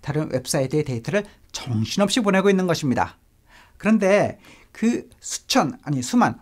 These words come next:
또는 수십만 개의 하드드라이브와 컴퓨터가 한꺼번에 돌아가는 건물이 전 세계에 몇 개가 있는지 아세요? 이천십이 년에는 전 세계 약 오십만 개였던 데이터 센터가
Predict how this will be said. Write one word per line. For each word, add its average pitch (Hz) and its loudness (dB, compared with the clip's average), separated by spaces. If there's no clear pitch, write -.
또는 294 0
수십만 262 2
개의 214 2
하드드라이브와 175 -2
컴퓨터가 196 -2
한꺼번에 233 2
돌아가는 160 0
건물이 156 0
전 127 -2
세계에 156 -2
몇 123 -4
개가 156 0
있는지 131 0
아세요? 135 -2
이천십이 233 0
년에는 160 0
전 143 0
세계 180 -2
약 160 2
오십만 233 6
개였던 190 2
데이터 139 -4
센터가 180 -2